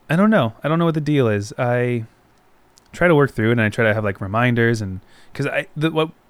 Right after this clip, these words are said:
one of the principles is that, like, I'm definitely forgetful, so I will forget things a lot, and, like, I won't actually remember to do what I have to do, and so that's why I forget.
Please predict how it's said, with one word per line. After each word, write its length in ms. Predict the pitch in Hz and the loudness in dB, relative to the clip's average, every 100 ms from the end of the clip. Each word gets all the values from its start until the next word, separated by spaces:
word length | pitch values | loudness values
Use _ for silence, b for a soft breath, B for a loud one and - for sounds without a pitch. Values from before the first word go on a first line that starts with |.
| - | -2
one 160 | 160 | 0
of 40 | 175 | 0
the 80 | |
principles 440 | 135 - 139 135 113 | 0 0 0 -2 -2
is 80 | 113 | -2
that, 120 | 110 | -2
like, 140 | 110 | -2
I'm 120 | 110 | -2
definitely 260 | 113 107 104 | 0 -2 -4
forgetful, 640 | - 98 - - 151 165 | -8 -10 -10 -6 -4 -4
so 160 | - 113 | -6 -6
I 60 | 107 | -2
will 160 | 107 | -2
forget 440 | - 113 101 120 - | -4 -8 -6 -8 -6
things 240 | 147 143 | -4 -2
a 60 | 151 | -2
lot, 260 | 147 165 | 0 -2
and, 80 | 120 | -4
like, 160 | 101 101 | -6 -4
I 60 | |
won't 220 | 104 107 | -2 -2
actually 240 | 107 - 107 | -4 -6 -6
remember 320 | 101 101 101 | -4 -4 -6
to 80 | 98 | -8
do 240 | 98 104 | -6 -4
what 120 | 104 | -4
I 80 | 98 | -4
have 200 | 95 101 | -6 -10
to 60 | 110 | -10
do, 460 | 104 139 113 101 - b b b b b | -4 -2 0 -2 -6 b b b b b
and 100 | - | -10
so 140 | 113 110 | -8 -2
that's 260 | 135 156 | 0 0
why 180 | 131 113 | 0 -2
I 60 | 104 | -2
forget. 480 | - 101 127 107 | -6 -4 -2 -2